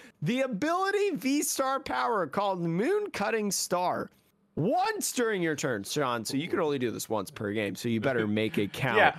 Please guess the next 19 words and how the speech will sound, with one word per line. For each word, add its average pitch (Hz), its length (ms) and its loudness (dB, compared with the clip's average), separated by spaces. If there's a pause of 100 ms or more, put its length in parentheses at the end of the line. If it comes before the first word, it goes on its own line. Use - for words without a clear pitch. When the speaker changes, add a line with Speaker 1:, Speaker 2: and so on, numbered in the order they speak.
Speaker 2:
why 190 260 6
does 302 180 4
it 262 100 -4
say 240 140 8
once 202 340 6
during 190 280 4
your 175 100 2
turn? 170 340 2
It's 165 140 -2
a 190 60 4
power 208 320 4
that 196 120 -4
you 202 80 -6
can 160 140 -4
only 196 300 4
use 190 180 2
once 190 240 2
during 190 200 -2
the, 180 160 -4